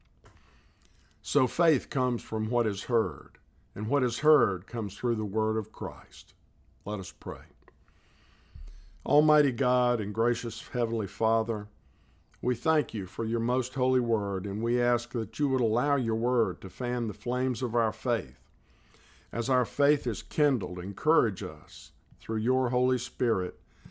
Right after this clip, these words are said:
to share your word with others, knowing that in time you will give the growth. Grant this through your Lord Jesus Christ, your Son, who lives and reigns with you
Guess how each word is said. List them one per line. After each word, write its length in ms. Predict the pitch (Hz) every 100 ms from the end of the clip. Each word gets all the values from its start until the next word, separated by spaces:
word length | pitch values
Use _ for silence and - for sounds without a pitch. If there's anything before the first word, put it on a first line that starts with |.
| - - -
to 120 | 107
share 400 | - 139 139 143
your 160 | 139
word 320 | 131 127 131 123
with 220 | 123 -
others, 580 | 117 92 82 - - - _ - - - - -
knowing 480 | 123 135 113 87 92
that 220 | 107 107
in 160 | 110 104
time 580 | 135 131 135 135 127 120 _ -
you 180 | - 120
will 140 | 117 110
give 320 | 113 113 98
the 80 | 107
growth. 440 | 98 82 71 76 - _ _ _ - - _ - _ - -
Grant 300 | 123 135 131
this 260 | 131 113
through 200 | - 131
your 240 | 123 120 131
Lord 340 | 123 107 107
Jesus 400 | 98 120 113 123
Christ, 640 | - 104 78 71 - - _ _
your 240 | 104 107 107
Son, 560 | - 117 107 110 107 - _ _ _
who 180 | 120 110
lives 480 | 110 131 143 131
and 180 | 127 113
reigns 380 | 123 131 127 113
with 240 | 113 -
you 480 | 127 135 143 139 127